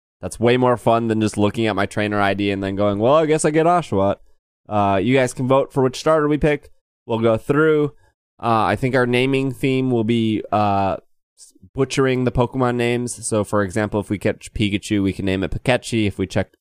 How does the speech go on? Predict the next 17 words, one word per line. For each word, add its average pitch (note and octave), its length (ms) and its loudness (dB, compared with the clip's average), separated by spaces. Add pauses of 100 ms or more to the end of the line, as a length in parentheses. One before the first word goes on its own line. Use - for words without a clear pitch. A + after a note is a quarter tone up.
(160)
catch - 240 -4
a A2 40 -4
Machop, A#2 540 0 (540)
we G2+ 100 -8
can G2+ 160 -4
name G#2 180 0
it - 140 -6
Manchomp. A2+ 840 0 (600)
Um, F#2 220 -6
that's F#2+ 200 -2
kind G#2 180 -2
of G2+ 80 -2
the G#2 60 -2
naming G2+ 340 -2
theme G#2 240 -4
people G#2+ 260 -2
wanted. B2+ 420 0